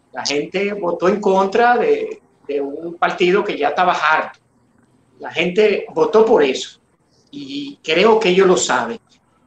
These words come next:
Eh, hay una expectativa en la población, eh, real, eh, de que la gente lo que quiere es que metan dos o tres presos.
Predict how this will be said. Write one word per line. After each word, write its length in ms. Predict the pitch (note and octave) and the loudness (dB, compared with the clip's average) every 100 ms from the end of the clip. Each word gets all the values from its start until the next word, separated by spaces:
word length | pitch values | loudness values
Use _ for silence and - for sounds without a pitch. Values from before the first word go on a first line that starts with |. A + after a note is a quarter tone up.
| _ _ _ | _ _ _
Eh, 600 | E3+ E3 D#3 D#3 D#3 D#3+ | -6 0 0 2 2 2
hay 200 | - F3 | 2 2
una 100 | G#3+ | 4
expectativa 680 | A3 A3 G3+ F3+ - A#3+ G#3 | 4 4 -2 -2 0 2 4
en 60 | F3 | 2
la 100 | E3+ | 0
población, 720 | F3+ E3+ D#3+ - A3+ G#3 F4+ - _ _ _ _ | -2 0 0 2 2 4 0 -6 _ _ _ _
eh, 340 | D#3 D3+ D3 D3 | -4 2 2 2
real, 680 | - D3 F3+ A3 F#3+ D4 F4+ - _ _ _ | -2 0 2 4 2 0 -4 -12 _ _ _
eh, 560 | - - - C3 - - - | -12 -6 -6 -6 -8 -10 -10
de 100 | D3 | -6
que 100 | D#3 | 0
la 140 | D3 | 0
gente 280 | D#3 F3 G3+ | 0 -2 0
lo 120 | G#3 | 0
que 140 | G#3 | -2
quiere 560 | G#3+ G3+ G#3 A3 G#3+ A3 | -2 2 4 6 8 6
es 80 | A3 | 4
que 100 | G3+ | 0
metan 340 | E3+ F#3 G3+ | -2 0 0
dos 140 | G3 G3 | -2 -4
o 60 | |
tres 200 | G3 F#3 | -4 -6
presos. 460 | F#3 F3 A3 - - | -4 -2 -2 -4 -12